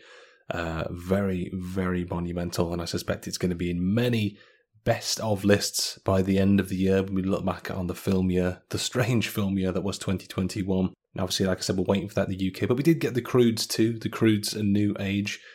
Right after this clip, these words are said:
which is in cinemas as well. So, um, the first Nicolas Cage film released in a while is the animated Croods sequel, but hey, you take what you can get. Um, other than that, on the flip side,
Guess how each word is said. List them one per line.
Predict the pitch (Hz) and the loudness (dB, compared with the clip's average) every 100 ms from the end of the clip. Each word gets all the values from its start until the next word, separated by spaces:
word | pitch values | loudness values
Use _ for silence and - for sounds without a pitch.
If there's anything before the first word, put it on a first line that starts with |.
| - - | -20 -8
which | 104 98 | -6 -4
is | 95 | -2
in | 90 | -2
cinemas | - 92 90 90 | 0 0 0 -2
as | 85 - | -4 -4
well. | 90 90 | -2 -4
So, | - 87 87 | -2 -2 -2
um, | 87 87 85 _ _ - | -4 -4 -6 _ _ -8
the | 104 | -8
first | - 131 131 - | -2 0 0 2
Nicolas | 117 120 104 | 2 2 -4
Cage | - 110 110 - | -2 -2 0 0
film | 98 101 92 92 | 0 2 0 0
released | 95 95 - 120 | 2 2 -2 -2
in | 113 | 0
a | 101 | 2
while | 95 90 90 - - | 2 0 -2 -8 -8
is | - - | -8 -2
the | 95 | 0
animated | 87 87 87 - 87 | 2 0 -2 -4 -6
Croods | - 92 85 - | -4 -4 -2 -4
sequel, | - 85 - 87 | -4 -4 -4 -2
but | 82 - - - | -2 -4 -20 -8
hey, | - 123 101 - | -2 -2 -2 -4
you | 110 | -2
take | - 95 92 - | -2 -2 -4 -4
what | 90 | -4
you | 90 | -6
can | - 87 | -6 -4
get. | 85 80 - - - - - | -2 -4 -8 -12 -14 -12 -2
Um, | 95 95 107 | 0 2 0
other | 139 131 | 0 0
than | 104 104 | 0 0
that, | 110 | -2
on | 110 | -2
the | 104 | -4
flip | - - 110 131 131 | -6 -4 -2 -2 -4
side, | - 92 90 | -2 0 0